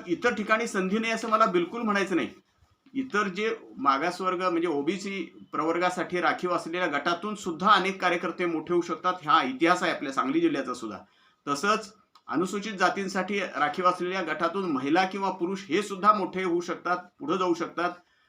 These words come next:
त्यांनी अनेकांनी खूप चांगलं काम केलंय, सभापती म्हणून सुद्धा अनेकांनी चांगलं काम केलंय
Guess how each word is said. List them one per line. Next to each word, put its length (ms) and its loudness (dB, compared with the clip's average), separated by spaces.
त्यांनी 160 2
अनेकांनी 640 0
खूप 260 -8
चांगलं 240 4
काम 200 6
केलंय, 220 -2
सभापती 480 -2
म्हणून 180 2
सुद्धा 240 0
अनेकांनी 360 0
चांगलं 300 -2
काम 220 2
केलंय 280 -2